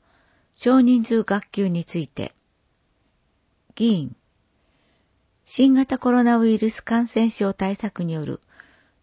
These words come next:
長期休校後に実施された分散登校では、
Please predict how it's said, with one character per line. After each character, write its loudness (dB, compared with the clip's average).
長 4
期 -4
休 0
校 0
後 -2
に -4
実 -2
施 -8
さ -6
れ -6
た -6
分 0
散 0
登 -4
校 -4
で -6
は、 -14